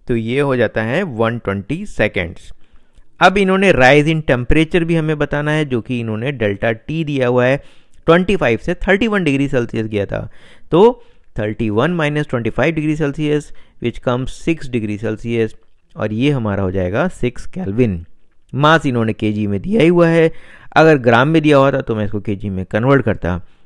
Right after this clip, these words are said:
लेकिन यहाँ पे केजी में दिया हुआ है तो ये अच्छी बात है। अब इसके बाद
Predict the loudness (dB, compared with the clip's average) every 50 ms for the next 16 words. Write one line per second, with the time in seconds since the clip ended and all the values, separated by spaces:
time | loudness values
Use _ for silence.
0 | _ -8 -4 -2 0 0 0 0 0 0 0 0 0 0 0 0 -2 -4 -2 -4
1 | -4 -2 -2 0 2 4 4 4 4 2 0 -4 -4 -4 -2 -2 -2 -2 -6 -8
2 | -8 -8 -10 -12 -12 -14 -16 -16 -20 -20 -20 -20 -20 _ _ -20 _ _ 2 4
3 | 4 4 2 2 2 2 4 6 4 4 2